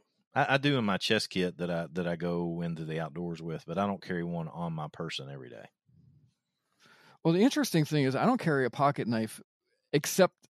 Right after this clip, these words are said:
Speaker 2: on occasion, and I'll get to that because it's under my splurge knife category that we'll get to. But I do carry, I carry a multi-tool everywhere, including weddings, on the back of my belt. And I'm just,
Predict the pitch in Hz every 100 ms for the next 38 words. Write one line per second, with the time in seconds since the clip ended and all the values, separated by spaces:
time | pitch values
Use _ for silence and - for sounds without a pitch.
0 | - 151 156 143 147 156 156 120 113 113
1 | 117 123 123 104 117 110 90 117 123 110
2 | 117 127 123 117 110 107 - 123 120 123
3 | - 107 104 - - 104 104 101 98 101
4 | 98 101 104 107 - - 95 - - -
5 | - - - - 117 113 - _ _ _
6 | _ _ _ _ _ - - 160 175 156
7 | 160 139 131 - 131 143 185 151 135 135
8 | 143 135 131 120 120 117 107 104 - _
9 | _ _ - - 143 139 165 139 120 113
10 | 110 104 101 - - _ 110 110 104 117
11 | 117 - - 113 107 107 101 110 - _
12 | _ _ - - _ - 123 123 - 185
13 | 131 110 113 -